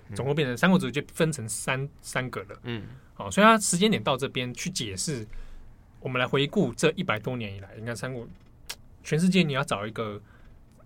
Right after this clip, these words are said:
Speaker 2: 成立超过一世纪的黑帮，
Speaker 1: 没有啊，台湾就，就有。
Speaker 2: <laughs> 是。
Speaker 1: 嗯，嗯，嗯，嗯。
Speaker 2: 哎，我好像知道你在讲哪一个。
Speaker 1: 嗯，嗯。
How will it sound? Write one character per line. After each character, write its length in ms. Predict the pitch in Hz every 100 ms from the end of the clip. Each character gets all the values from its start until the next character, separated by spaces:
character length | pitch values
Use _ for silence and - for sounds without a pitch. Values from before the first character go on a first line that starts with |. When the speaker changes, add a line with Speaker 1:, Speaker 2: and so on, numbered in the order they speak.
| -
Speaker 2:
成 160 | - 139
立 100 | 147
超 120 | 135
过 120 | 135
一 80 | 113
世 160 | -
纪 160 | 123 123
的 80 | 101
黑 160 | 120
帮， 260 | 113 107 104 117
Speaker 1:
没 160 | - 123
有 100 | 117
啊， 140 | 107
台 140 | 104 104
湾 120 | 107
就， 160 | 110 101 - -
就 160 | 101
有。 100 | 87
Speaker 2:
<laughs> 1120 | - - 494 - - 1077 679 185 185 185 -
是。 180 | - - - - 110
Speaker 1:
嗯， 340 | 117 123 113
嗯， 20 |
嗯， 0 |
嗯。 440 | 135 127 98 101 95
Speaker 2:
哎， 60 | 90 -
我 80 | 139
好 60 | 131
像 100 | 139
知 60 |
道 60 | 151
你 40 |
在 80 | 135
讲 180 | 120 107
哪 140 | 92
一 80 | 95
个。 100 | 98
Speaker 1:
嗯， 300 | 90 80 90 -
嗯。 140 | 190